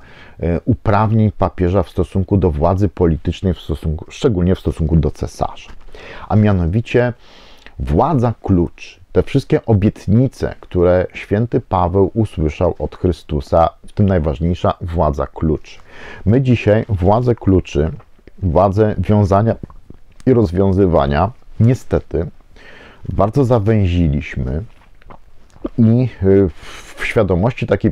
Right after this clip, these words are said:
potocznej, można powiedzieć, władza wiązania i rozwiązywania to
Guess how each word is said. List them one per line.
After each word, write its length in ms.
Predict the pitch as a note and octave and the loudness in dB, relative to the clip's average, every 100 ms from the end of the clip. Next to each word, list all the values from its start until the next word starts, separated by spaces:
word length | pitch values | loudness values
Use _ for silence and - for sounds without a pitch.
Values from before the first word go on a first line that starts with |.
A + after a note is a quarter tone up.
| - | -2
potocznej, 640 | - - B2 A2+ - B1 G1+ | -2 0 0 0 -4 -12 -10
można 220 | A#1 C2 | -10 -10
powiedzieć, 640 | - - G#2+ - - A#3 - - - - - | -10 -12 -10 -8 -6 -8 -10 -20 -20 -16 -8
władza 480 | C#2 F#2 C#3+ D3 - | 0 2 4 2 2
wiązania 720 | G#2 G#2 F#2+ D2+ F#2 C#3 C3 | 2 2 2 2 2 2 0
i 20 | |
rozwiązywania 840 | G#2+ G2 F2+ F#2 E2 D#2 D#2 G#2+ A#2+ | 2 0 0 0 0 0 0 0 0
to 140 | G2+ | 0